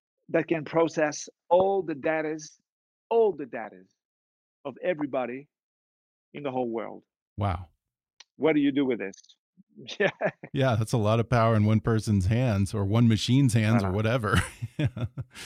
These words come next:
Speaker 2: Uh, has the plot of Westworld made you more paranoid about, say, giving websites permission to access your data or what kind of things your smartphone might be recording about you?
Speaker 1: You know, I've seen the documentaries about, uh, Snowden, uh, about,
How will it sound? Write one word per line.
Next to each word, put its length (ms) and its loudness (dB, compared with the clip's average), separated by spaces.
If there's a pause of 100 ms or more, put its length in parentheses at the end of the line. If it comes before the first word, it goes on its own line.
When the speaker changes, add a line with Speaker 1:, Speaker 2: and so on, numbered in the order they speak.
(540)
Speaker 2:
Uh, 200 -8
has 240 0
the 100 -4
plot 360 -2
of 100 -2
Westworld 640 0
made 280 0
you 140 2
more 340 0
paranoid 800 0
about, 380 -2
say, 340 -4
giving 640 0 (160)
websites 580 -2
permission 380 2
to 100 2
access 460 -2
your 80 0
data 480 0
or 140 0
what 200 -2
kind 140 4
of 80 2
things 320 2
your 100 -2
smartphone 720 0
might 240 0
be 100 0
recording 560 0
about 300 -2
you? 220 -4 (640)
Speaker 1:
You 80 -6
know, 120 0
I've 140 0
seen 220 -6
the 60 -8
documentaries 800 0
about, 280 2
uh, 180 0
Snowden, 720 0
uh, 720 -4
about, 360 2